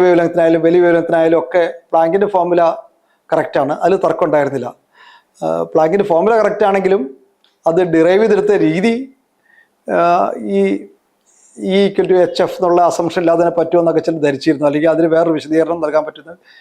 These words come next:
വിചാരിച്ചിരുന്നു. ആ, അല്ലാതെ അത് വെച്ചിട്ട്, ആ, പ്ര-, ആ, എനർജി എല്ലാം പാക്കറ്റ് ആയിട്ടാണ് വരുന്നതെന്നൊന്നും ആരും വിചാരിച്ചില്ല. പക്ഷെ ഐൻസ്റ്റൈൻ്റെ ഈ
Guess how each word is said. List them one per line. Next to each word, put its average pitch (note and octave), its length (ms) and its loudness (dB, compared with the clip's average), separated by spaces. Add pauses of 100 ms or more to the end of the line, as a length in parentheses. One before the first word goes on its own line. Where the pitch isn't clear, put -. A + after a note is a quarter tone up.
(140)
വിചാരിച്ചിരുന്നു. C3+ 560 -2 (720)
ആ, - 20 -6 (380)
അല്ലാതെ E3 340 4 (140)
അത് E3+ 180 2
വെച്ചിട്ട്, F#3+ 360 0 (340)
ആ, D#3+ 40 2 (220)
പ്ര-, E3 240 0
ആ, D3+ 80 2 (960)
എനർജി F3 380 2 (480)
എല്ലാം F3+ 260 4
പാക്കറ്റ് E3+ 340 0
ആയിട്ടാണ് F3 340 2 (880)
വരുന്നതെന്നൊന്നും E3+ 840 0
ആരും D#3 200 2 (600)
വിചാരിച്ചില്ല. D3+ 480 0 (640)
പക്ഷെ - 160 -2 (140)
ഐൻസ്റ്റൈൻ്റെ A3 440 0 (100)
ഈ A3 40 2